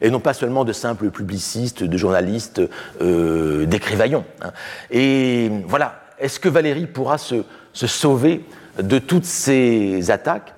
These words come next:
Parce que je crois qu'il faut sauver, non pas le soldat Ryan, mais le poète, euh, le poète Valéry. Eh bien, c'est ce que nous verrons dans la dernière séance du cours. Hein, donc la semaine prochaine, euh, nous verrons s'il est possible de sauver le poète Valéry de l'ultime attaque, vous allez voir,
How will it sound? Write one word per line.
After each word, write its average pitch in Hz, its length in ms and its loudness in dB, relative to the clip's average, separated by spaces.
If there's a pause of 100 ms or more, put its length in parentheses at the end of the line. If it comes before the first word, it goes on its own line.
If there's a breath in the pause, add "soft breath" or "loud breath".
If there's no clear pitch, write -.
(100)
Parce - 160 -10
que 107 80 -6
je 110 80 0
crois 196 200 -2
qu'il 127 160 -10
faut 247 280 2
sauver, 127 380 2 (380 loud breath)
non 95 140 -4
pas 110 160 4
le 90 260 -2
soldat 92 440 0
Ryan, 120 340 0
mais 104 180 2
le 95 120 2
poète, 196 500 2 (480 loud breath)
euh, 107 400 8 (340)
le 113 140 4
poète 127 260 2
Valéry. 107 380 0 (300 loud breath)
Eh - 40 -6
bien, 143 100 4
c'est 170 140 0
ce - 60 -6
que 185 80 0
nous 175 100 4
verrons 147 260 2
dans 139 120 0
la 113 80 4
dernière 123 260 2
séance 120 240 -2
du 98 100 -4
cours. - 300 -8 (160)
Hein, - 100 -6
donc 101 200 0
la - 80 4
semaine 123 480 0 (180)
prochaine, 143 460 2 (400 loud breath)
euh, 101 480 4 (100)
nous 104 100 -6
verrons 117 300 2
s'il 123 320 0
est 104 60 2
possible 139 440 2 (300 loud breath)
de 101 140 2
sauver 139 280 4
le 143 60 2
poète 120 220 2
Valéry 110 340 2
de 117 80 0
l'ultime 147 380 2
attaque, 120 400 -6 (100)
vous 101 80 -4
allez 101 140 4
voir, 95 300 0